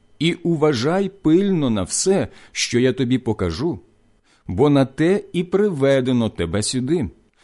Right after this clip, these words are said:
щоб тобі це показати.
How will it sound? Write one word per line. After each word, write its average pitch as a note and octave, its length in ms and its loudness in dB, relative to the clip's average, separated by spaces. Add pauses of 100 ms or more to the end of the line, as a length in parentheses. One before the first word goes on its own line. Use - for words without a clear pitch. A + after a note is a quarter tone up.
(120)
щоб - 360 0
тобі D3 440 0
це B2+ 500 -4 (260)
показати. F#2 800 -4